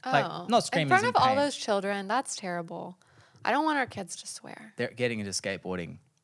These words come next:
Speaker 2: The boys can swear, but not the girls.
Speaker 1: <laughs> So I fell on once. And I, like, it hurt. I,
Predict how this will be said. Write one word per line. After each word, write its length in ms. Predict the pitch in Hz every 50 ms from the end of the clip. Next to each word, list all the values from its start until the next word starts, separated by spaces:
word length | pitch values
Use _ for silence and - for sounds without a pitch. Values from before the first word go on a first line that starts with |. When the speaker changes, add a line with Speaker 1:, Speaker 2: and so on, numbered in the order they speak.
| _ _ _ - _ _ _ _ _ _ _
Speaker 2:
The 40 | - 214
boys 300 | - 226 233 240 226 -
can 160 | - 190 196
swear, 280 | - - - - - -
but 100 | - -
not 200 | - 208 208 208
the 80 | - 190
girls. 500 | - - - - - - - - - - -
Speaker 1:
<laughs> 40 | - - - - - - - - - - - - - -
So 320 | - - 156 151 147 135 - -
I 60 | -
fell 220 | 131 - 185 185 202
on 160 | 190 180 170
once. 440 | 156 135 - - - - - - - - _ - - - - - _ _ _ _ - - -
And 100 | - 147
I, 100 | 147 143 -
like, 200 | 135 139 135 -
it 140 | - 170 165
hurt. 340 | 131 123 156 143 117 101 98 -
I, 80 | 113